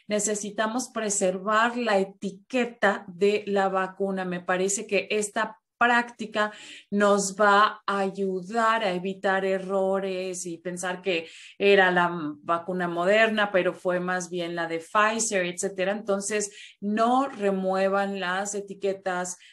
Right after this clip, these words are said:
de las cajas, de los viales, de ningún lado, para que entonces podamos mantener la hoja técnica también de las vacunas.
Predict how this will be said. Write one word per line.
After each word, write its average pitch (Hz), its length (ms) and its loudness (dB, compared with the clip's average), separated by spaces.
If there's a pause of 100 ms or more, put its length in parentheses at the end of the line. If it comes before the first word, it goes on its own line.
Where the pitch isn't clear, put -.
(120)
de 202 480 2
las 220 240 -2
cajas, 175 840 -4
de 220 300 4
los 196 360 0
viales, 175 680 0
de 214 120 2
ningún 226 460 0
lado, 180 540 0 (580)
para 214 380 2
que 226 240 -8
entonces 208 680 -4
podamos 190 720 0
mantener 185 840 0
la 180 460 -4
hoja 262 760 2
técnica 196 720 0
también 175 640 -4
de 208 600 2
las 185 500 0
vacunas. 185 840 -2